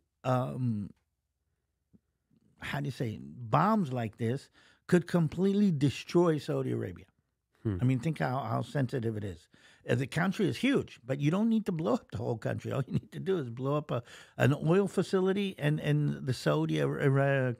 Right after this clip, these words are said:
Speaker 1: uh, economy crumbles. So if they had that option, they would be much more powerful. The, the whole Cold War, and, and I mean, go back to the, the, the Cold War in, in Europe and, and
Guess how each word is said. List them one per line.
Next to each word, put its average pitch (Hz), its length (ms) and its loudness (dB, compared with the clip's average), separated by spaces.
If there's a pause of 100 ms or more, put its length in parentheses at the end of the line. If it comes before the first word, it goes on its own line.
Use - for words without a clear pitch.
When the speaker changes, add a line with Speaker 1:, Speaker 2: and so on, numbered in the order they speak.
(260)
Speaker 1:
uh, 123 280 2
economy 127 600 -2 (160)
crumbles. 160 640 -2 (480)
So - 360 0 (300)
if 156 200 4
they 196 460 2
had 170 500 -2
that 139 300 0 (160)
option, 127 480 -2 (1500)
they 120 140 4
would 123 180 0
be 127 140 0
much 123 400 0
more 120 160 0
powerful. 101 480 -8 (480)
The, 127 280 2
the 123 160 0
whole 170 260 2
Cold 180 460 2
War, 117 200 2
and, 107 140 0
and 131 180 -2
I 123 120 0
mean, 131 180 0
go 131 160 -2
back 139 240 -4
to 131 100 -2
the, 113 220 0
the, 107 180 -2
the 101 140 -4
Cold 135 300 0
War 123 260 2
in, 107 180 0
in 101 400 -2
Europe 131 440 4
and, 110 180 0
and 117 240 2